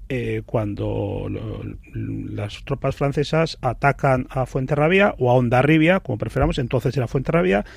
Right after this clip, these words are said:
y se produce aquel famoso sitio del verano del treinta y ocho, que todavía hoy se conmemora su levantamiento con el alarde del siete de septiembre. Y es además este sitio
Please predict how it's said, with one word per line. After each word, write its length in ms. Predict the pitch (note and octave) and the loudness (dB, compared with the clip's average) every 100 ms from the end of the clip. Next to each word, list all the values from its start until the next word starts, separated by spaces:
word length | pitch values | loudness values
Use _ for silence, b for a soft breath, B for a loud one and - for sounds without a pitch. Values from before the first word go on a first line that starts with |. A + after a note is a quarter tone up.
| B - | B -6
y 60 | |
se 100 | C#3 | -4
produce 260 | - C#3 C#3 | 0 0 0
aquel 220 | C3 C3 | 0 0
famoso 420 | - C3 B2+ C#3 | -2 -4 -2 -2
sitio 480 | - E3+ - C3 - b b - | 2 0 2 -2 -2 b b -10
del 180 | B2 A2 | -8 -4
verano 280 | A#2 C3 C3 | 0 2 2
del 100 | A#2+ | 2
treinta 300 | C#3 C3 D3 | 0 2 2
y 60 | |
ocho, 200 | D#3 B3+ | 4 4
que 100 | F3+ | 4
todavía 280 | B2+ A#2+ C#3+ | 4 6 6
hoy 100 | E3+ | 6
se 140 | E3 | 2
conmemora 640 | C#3 A#2+ A#2+ C#3+ C#3+ E3+ C#3+ | 2 2 2 4 4 2 0
su 120 | - | 0
levantamiento 720 | B2+ B2 A#2+ C3 C#3 C#3+ F#3 B B B - | 0 0 0 0 0 0 -2 B B B -4
con 180 | A#2 | -2
el 100 | G#2+ | -2
alarde 340 | A2 B2+ C3+ C3+ | 0 2 4 4
del 140 | A2 | 2
siete 540 | - - - - A2+ A2 | 0 8 10 10 0 -2
de 160 | A2+ | -6
septiembre. 600 | - B2+ - G#3+ F#3+ C3+ B B - | -4 -6 2 4 6 4 B B -4
Y 80 | F#3+ | -2
es 120 | - | 2
además 440 | A3 G#3+ G#3+ - - | 2 4 2 0 -2
este 380 | G3 - - E3+ | -2 -2 -4 -4
sitio 500 | - F#3+ E3+ F3+ | -2 -2 -2 -2